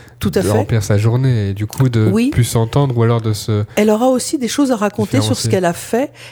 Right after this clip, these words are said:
Speaker 1: et sur qui est venu et sur qui elle a vu. Bon, elle peut aussi demander à ce que,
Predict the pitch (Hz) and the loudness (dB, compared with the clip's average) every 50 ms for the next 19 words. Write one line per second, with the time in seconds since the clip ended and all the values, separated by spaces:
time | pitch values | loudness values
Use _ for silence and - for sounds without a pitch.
0 | - - 190 - - - 226 - - - - - 254 240 214 185 185 190 190 196 | -4 -4 -4 -4 -2 -4 -4 -4 -4 -12 -4 -2 0 0 0 0 0 0 0 2
1 | 208 240 285 294 - - - - - - 190 - - - 226 - - - - 262 | 2 0 0 -2 -4 -16 -20 -20 -6 -4 -4 -2 0 -2 -4 -4 -4 -2 0 0
2 | 233 214 202 185 170 165 160 160 165 - 98 98 - - - - - - - - | 2 2 2 0 0 0 -2 -2 -2 -4 -6 -10 -10 -12 -20 -20 -20 -18 -18 -18
3 | - - - 156 - - - - - - - - - 339 339 294 247 - - 277 | -14 -4 -4 -4 -4 -4 -12 -4 -4 -4 -2 2 2 2 2 2 0 -2 -6 -4
4 | 214 185 175 156 156 143 143 151 180 277 370 440 - - - 175 - - - - | -2 0 0 2 2 0 0 -2 -2 -4 -4 -4 -8 -8 -8 -8 -8 -6 -2 0
5 | 214 190 - | 0 0 0